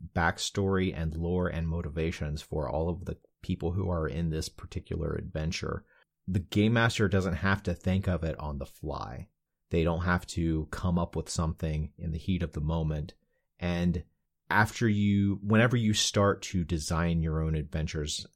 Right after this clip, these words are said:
um, that becomes something that you kinda have to rely on, or you're going to just drive yourself to absolute burnout by drafting page after page after page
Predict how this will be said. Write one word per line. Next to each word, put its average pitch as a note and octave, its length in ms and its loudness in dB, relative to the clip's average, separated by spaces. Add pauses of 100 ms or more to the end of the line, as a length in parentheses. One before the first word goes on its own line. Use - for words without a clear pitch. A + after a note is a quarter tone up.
(120)
um, D2+ 520 -8 (400)
that G2 260 2
becomes G#2+ 400 2
something G2 360 4
that F2 120 0
you F#2+ 180 0
kinda G#2 380 2
have G2 220 2
to G2 120 -2
rely E2+ 520 2
on, D#2 380 -2 (440)
or F2+ 220 4
you're F2 340 0
going F#2 260 2
to F2+ 100 -2
just D#2 280 -4
drive D#2+ 400 -2
yourself E2 400 -2
to - 140 -6 (160)
absolute E2 580 -4
burnout D#2+ 400 -4
by D#2+ 200 -4 (540)
drafting E2 480 -4
page E2 320 -2
after D#2 240 -6
page F2 320 -4
after D#2+ 220 -4
page - 460 -4